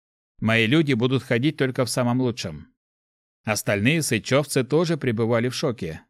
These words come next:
Они ещё не знали, что мне пришёл императорский платёж,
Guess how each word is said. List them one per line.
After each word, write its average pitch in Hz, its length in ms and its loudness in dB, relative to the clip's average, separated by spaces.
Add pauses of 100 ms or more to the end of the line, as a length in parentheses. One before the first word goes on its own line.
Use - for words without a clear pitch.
(240)
Они 104 260 2
ещё 110 260 2
не 107 120 4
знали, 123 380 -2
что - 160 -4
мне 110 160 2
пришёл 120 400 -2
императорский 117 680 -2
платёж, 127 580 -4